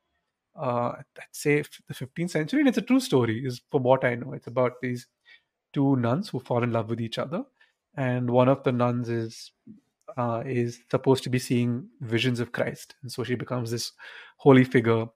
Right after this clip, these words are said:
And, you know, of course, their, their love is unpure, and it's obviously set in a time where stuff like that is frowned upon. So <laughs> the Reddit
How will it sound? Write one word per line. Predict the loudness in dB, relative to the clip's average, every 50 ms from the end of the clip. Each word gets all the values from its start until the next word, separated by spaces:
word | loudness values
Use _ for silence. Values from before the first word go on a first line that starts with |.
| _ -20 -20 -20 -20 -20 _ _ 0
And, | 0 0 0 0 -2 -4 -6 -8 -10 -12 _ _ _ _ _ _ 0
you | 4 6
know, | 8 8
of | 6 6
course, | 6 4 4 4 4
their, | 0 2 6 6 6
their | 6 6 4 4 6
love | 6 4 4 4 2
is | 0 0 0
unpure, | -2 -4 -4 -4 -2 0 2 4 4 4 4 2 0
and | -4 -6
it's | -10 -8 -6
obviously | -6 -4 -4 -4 -4 -4 -4 -6 -6 -10 _ _ -20 -20 _ _ _ -20 -20 -20 -20 _ _
set | -4 -2 -2 0
in | 2 0
a | 2
time | 4 4 4 4 4 2 0
where | 0 0 0 -2 -4 -8 -12 -12 -12 -14
stuff | -16 -4 -4 -4 0 0
like | 2 2
that | 2 0
is | 0 -4
frowned | 0 2 2 2 2 0
upon. | -2 -2 -2 -4 -4 -6 -8 _ _ -20 -20 -20 -20 -20 -20 -20 _
So | -4 2 4 4 4 4 0 -6
<laughs> | -12
the | -12 -12 -8 -6 4 6 6 10 12 10 12
Reddit | 12 10 10 10 8 4 4 -2